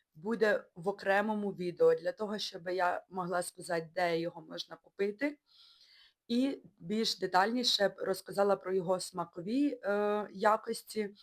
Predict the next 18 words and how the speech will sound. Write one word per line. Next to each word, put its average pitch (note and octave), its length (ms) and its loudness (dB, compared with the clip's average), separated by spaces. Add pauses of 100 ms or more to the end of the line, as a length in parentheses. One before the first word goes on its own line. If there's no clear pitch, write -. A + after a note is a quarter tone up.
та E3+ 140 2
про F#3+ 220 2
його F3+ 440 0
ефективність. C#3 1000 -10 (160)
Так F#3 120 -6
що A#3 140 4
буду A#3 320 2
рада, A3 340 8
якщо G3 360 0
ви F#3 80 -8
проявите F#3 580 0
свою F#3 380 -2
активність E3+ 1000 -2 (640)
лайком, F#3+ 420 8
коментарем, F3+ 840 4
збереженням E3 760 0
або E3 280 2
репостом. D#3+ 760 -2